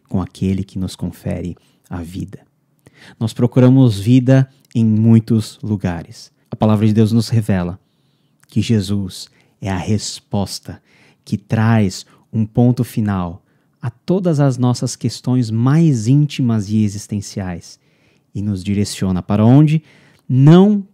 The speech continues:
para essa vida terrena como um fim, mas ele nos faz nascer de novo para vivermos uma nova vida, uma vida eterna no seu reino. Esse é o convite do Evangelho.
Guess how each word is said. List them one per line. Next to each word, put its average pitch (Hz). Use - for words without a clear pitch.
para 135
essa 226
vida 113
terrena 101
como 135
um 135
fim, 92
mas 95
ele 110
nos 113
faz 110
nascer 107
de 110
novo 90
para 98
vivermos 95
uma 104
nova 110
vida, 101
uma 107
vida 107
eterna 85
no 101
seu -
reino. 98
Esse 143
é -
o 120
convite 107
do 98
Evangelho. 87